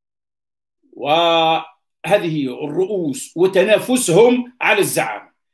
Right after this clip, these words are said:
مش تنافسهم على إنجاح المشروع. لذلك شفنا أغلبية الثورات اللي اندلعت يا هدمت نفسها،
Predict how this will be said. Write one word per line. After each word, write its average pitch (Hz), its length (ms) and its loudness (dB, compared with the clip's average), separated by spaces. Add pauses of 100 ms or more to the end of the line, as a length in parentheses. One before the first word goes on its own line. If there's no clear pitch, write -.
(120)
مش 254 280 -4
تنافسهم 175 720 -6
على 147 300 -4
إنجاح 127 360 -4
المشروع. 101 460 -16 (280)
لذلك 208 500 2
شفنا 160 640 0 (420)
أغلبية 165 440 0
الثورات 156 600 0
اللي 131 340 -6
اندلعت 208 500 -2 (1000)
يا 233 200 4
هدمت 185 400 -2
نفسها، 196 640 -4